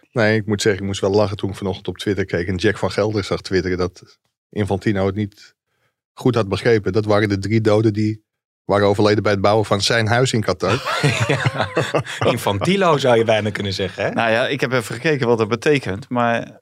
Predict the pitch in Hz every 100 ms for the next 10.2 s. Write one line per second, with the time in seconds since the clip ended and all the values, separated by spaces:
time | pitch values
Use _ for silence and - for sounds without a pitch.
0 | _ _ _ - 120 120 131 120 131 139
1 | 113 135 - - - 98 135 107 101 101
2 | 107 - 104 107 98 110 131 120 120 135
3 | - 104 110 107 107 95 101 101 101 98
4 | 98 151 - 90 87 147 - 107 107 120
5 | - _ 127 139 107 107 101 - 143 160
6 | 147 110 92 80 101 _ _ _ _ -
7 | 87 107 117 95 98 - 123 123 117 110
8 | 85 127 127 104 110 104 90 - - 127
9 | - 107 101 85 85 78 55 226 220 -
10 | 135 220